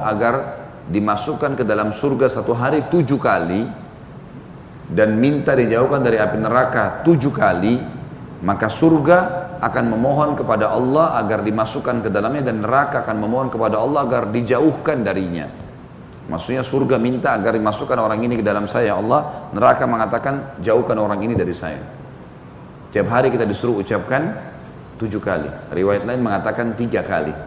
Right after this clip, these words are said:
Kalau kita bisa ucapkan lebih dari itu, alhamdulillah. Sering kita mengatakan, "Na'udzubillah minan nar."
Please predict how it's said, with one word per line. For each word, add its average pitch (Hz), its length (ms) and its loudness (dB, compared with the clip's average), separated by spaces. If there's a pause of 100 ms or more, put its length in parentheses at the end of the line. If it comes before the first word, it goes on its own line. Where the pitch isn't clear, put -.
(600)
Kalau 185 240 2
kita 156 240 4
bisa 147 240 0
ucapkan 143 480 0
lebih 123 240 2
dari 127 160 2
itu, - 80 -4
alhamdulillah. 214 600 0 (1000)
Sering 151 240 0
kita 131 160 2
mengatakan, 117 400 0
"Na'udzubillah 104 640 2
minan 87 240 0
nar." - 480 -4